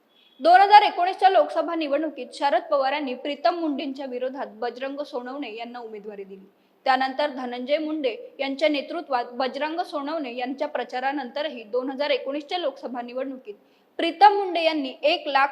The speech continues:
अडुसष्ट हजार मतांनी विजय मिळवला. पण दोन हजार चोवीसच्या लोकसभा निवडणुकीत भाजपनं प्रीतम मुंडे यांच्या जागी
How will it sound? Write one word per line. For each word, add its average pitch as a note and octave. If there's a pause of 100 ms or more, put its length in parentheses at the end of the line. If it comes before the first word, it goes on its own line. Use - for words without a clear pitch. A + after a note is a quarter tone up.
(120)
अडुसष्ट D4
हजार B3+
मतांनी C4+
विजय A#3
मिळवला. G3+ (460)
पण D4
दोन C#4+
हजार D4
चोवीसच्या D4
लोकसभा D4
निवडणुकीत B3+
भाजपनं A3+
प्रीतम C4
मुंडे B3
यांच्या A#3
जागी B3+